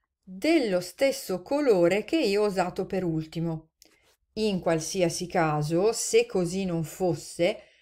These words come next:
basta andare sul quadratino e il colore che hai usato comparirà tra i colori del documento. Bene,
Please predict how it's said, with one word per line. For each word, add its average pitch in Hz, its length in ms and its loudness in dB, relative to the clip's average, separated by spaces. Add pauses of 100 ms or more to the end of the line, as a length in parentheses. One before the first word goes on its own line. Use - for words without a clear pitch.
(160)
basta 165 420 -2
andare 165 520 0
sul 175 340 -8
quadratino 185 960 -2 (380)
e 226 300 4
il 185 180 -4
colore 214 520 6
che 170 180 0
hai 185 260 2
usato 185 1000 -2
comparirà 185 1200 2
tra 208 260 2
i 233 140 -2
colori 165 520 2
del 160 200 -2
documento. 156 960 -4 (1120)
Bene, 160 380 -2